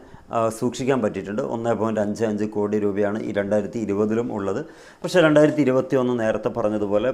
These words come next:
മൈനസ് പത്തൊമ്പത് പോയിന്റ് അഞ്ച് ഏഴ് കോടി രൂപയായിട്ടാണ് കാണിക്കുന്നത്. നെക്സ്റ്റ് രണ്ടായിരത്തി ഇരുപത്തി മൂ-, രണ്ടിലേക്ക് വരുമ്പം അല്പം ഒന്ന് ഉയർന്നിട്ടുണ്ട്, ഒന്നേ പോയിന്റ് ഏഴ് ആറ് കോടി രൂപയായിട്ട്.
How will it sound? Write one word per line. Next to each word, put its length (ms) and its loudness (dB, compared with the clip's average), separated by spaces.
മൈനസ് 340 -4
പത്തൊമ്പത് 520 0
പോയിന്റ് 220 -2
അഞ്ച് 260 -4
ഏഴ് 340 0
കോടി 300 -4
രൂപയായിട്ടാണ് 720 -4
കാണിക്കുന്നത്. 540 -4
നെക്സ്റ്റ് 360 2
രണ്ടായിരത്തി 460 4
ഇരുപത്തി 720 -2
മൂ-, 400 -2
രണ്ടിലേക്ക് 580 4
വരുമ്പം 400 -4
അല്പം 600 2
ഒന്ന് 120 0
ഉയർന്നിട്ടുണ്ട്, 800 -2
ഒന്നേ 380 2
പോയിന്റ് 260 -2
ഏഴ് 520 2
ആറ് 340 -4
കോടി 280 -6
രൂപയായിട്ട്. 500 -4